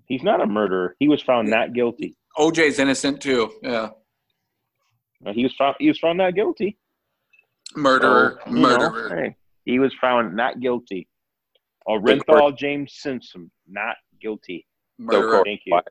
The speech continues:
Speaker 3: the Ravens? Why the Ravens?
Speaker 1: I just give you reasons why. I like their style of play.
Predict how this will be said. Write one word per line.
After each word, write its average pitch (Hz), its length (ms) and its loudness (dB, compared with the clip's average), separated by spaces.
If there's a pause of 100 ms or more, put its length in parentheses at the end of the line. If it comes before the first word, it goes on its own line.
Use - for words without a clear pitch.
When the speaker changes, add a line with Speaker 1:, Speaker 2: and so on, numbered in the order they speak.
Speaker 3:
the 101 140 2
Ravens? - 600 -4
Why 78 200 0
the 73 100 -4
Ravens? - 560 -18 (640)
Speaker 1:
I 110 80 -6
just 127 260 -10
give 165 160 -2
you 156 140 0
reasons 90 420 -6
why. 90 260 -6
I 85 60 0
like 107 320 0
their 101 140 0
style 117 400 0
of 120 100 -4
play. 135 500 0